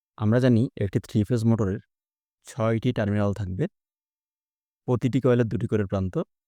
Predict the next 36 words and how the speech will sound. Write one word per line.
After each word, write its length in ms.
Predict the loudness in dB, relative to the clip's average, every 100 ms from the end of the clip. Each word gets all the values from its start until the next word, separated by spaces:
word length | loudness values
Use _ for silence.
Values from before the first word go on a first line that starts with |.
| _ -12 -12
অর্থাৎ 360 | -10 -6 -6 _ _ _ _ _ _ -2
ইউ 100 | 2 2 2
কয়েলের 240 | 2 4 4
under-এ 300 | 4 2 0 _ -2
ইউ 100 | 2 2 2
ওয়ান, 160 | 2 0 -2
ভি 120 | -2 0
ওয়ান, 160 | -2 -6 _ _ _ _ _ _ _ _ -8 -2
ভি 100 | 0 2
কয়েলের 220 | 0 2 2
under-এ 260 | 2 0 0 0
ভি 80 | 0 2
ওয়ান, 140 | 0 0
ভি 80 | -2 -4
টু, 80 | -6 -8 _ _ _ -12 -6 -4
ডাব্লিউ 320 | -2 0 0 2
কয়েলের 220 | 2 2
under-এ 240 | 0 0 0 -2
ডাব্লিউ 260 | -2 -2 -2
ওয়ান, 100 | -2 _ _ -8
ডাব্লিউ 260 | -6 -8 -10
টু। 60 | -16 -20 _ _ _ _ _ _ -4
So 60 | 0
আপনি 120 | 4 4
দেখুন, 200 | 4 2 0 -6 -6
একটি 160 | -2 0
হচ্ছে 180 | 0 0 2
ডাব্লিউ 300 | 2 2 0 -2
টু, 60 | -8 -8 _ _ _
then 180 | -4 -4 -4 -6
এই, 60 | -8 -8 -6 -2
এই 60 | 0
পাশটা 180 | -2 -6
হচ্ছে 140 | -4 -2
ডাব্লিউ 260 | 0 0 0
ওয়ান, 120 | -2